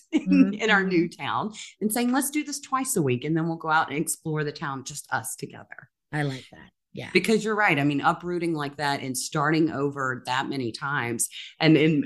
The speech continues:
Speaker 1: you know, this is my last <laughs> and
Speaker 2: Mm-hmm.
Speaker 1: hopefully final. Love South Florida,
Speaker 2: <laughs>
Speaker 1: never wanna leave. But it, it is something that you have to be super mindful of, because I think so many people set off on this new adventure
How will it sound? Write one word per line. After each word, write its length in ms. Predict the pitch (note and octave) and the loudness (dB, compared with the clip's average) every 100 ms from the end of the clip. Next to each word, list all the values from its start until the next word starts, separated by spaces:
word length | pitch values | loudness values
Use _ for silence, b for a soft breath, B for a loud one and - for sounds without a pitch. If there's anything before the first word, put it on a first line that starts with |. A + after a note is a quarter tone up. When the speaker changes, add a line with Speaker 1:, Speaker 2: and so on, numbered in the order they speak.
| C3+ | -2
Speaker 1:
you 160 | F3 F3+ | 0 2
know, 100 | D3 | 2
this 300 | D#3 E3+ E3+ | 2 0 0
is 160 | E3 E3 | -2 0
my 140 | D3 | 2
last 480 | C#3 A#2+ E3 A3 - | 2 2 2 0 0
<laughs> 100 | C4 | 4
and 220 | D4+ B3 | 8 8
Speaker 2:
Mm-hmm. 100 | - | 8
Speaker 1:
hopefully 380 | A#3 - A3+ D4+ | 2 0 0 2
final. 440 | - C3+ F3+ A3+ F#3 | 4 4 4 -2 0
Love 220 | D#3+ F#3 | -2 -2
South 300 | - E3+ F3 - | 0 2 2 0
Florida, 300 | D3+ F3+ F#3 | -2 -2 0
Speaker 2:
<laughs> 120 | D3 | 0
Speaker 1:
never 200 | D3 D3 | 0 -4
wanna 240 | D3 C#3+ | -4 -6
leave. 380 | C3+ B2+ D3+ E4 - B B B B - | -6 -8 0 0 0 B B B B -4
But 220 | G3+ F#3 | -2 0
it, 180 | - D#3 | 2 2
it 300 | F3+ D#3 C#3+ | 2 2 -2
is 220 | F3 E3 | -6 -4
something 380 | - D#3 D#3+ D3+ | -2 -4 -4 -2
that 240 | D3 C#3 D3+ | 0 -2 -2
you 160 | D3+ C3+ | -6 -4
have 240 | D#3 C#3 - | 0 0 0
to 100 | D3+ | -4
be 200 | C#3+ C3+ | 0 -2
super 380 | C3 C#3+ C#3+ C#3+ | -2 -4 -2 -2
mindful 420 | C3+ C3+ C3 C3 | 0 -2 -2 -4
of, 160 | C3 C3 | -4 -4
because 320 | C3+ - D3+ | -8 -8 -8
I 60 | C#3+ | -8
think 220 | D3+ - | -8 -6
so 180 | - D3 | -4 -2
many 220 | C#3+ C3 | 0 -2
people 600 | B2+ D#3+ D#3 C#3 C3 C3 | -4 -6 -2 0 0 -2
set 340 | - - C#3+ D3+ | -6 -2 2 2
off 220 | C#3+ C#3+ | 0 -2
on 140 | C3+ | -4
this 180 | B2 - | -4 -2
new 160 | B2+ A#2+ | -2 -4
adventure 640 | G#2 A3 A3 F3+ D#3+ | 0 0 2 0 -4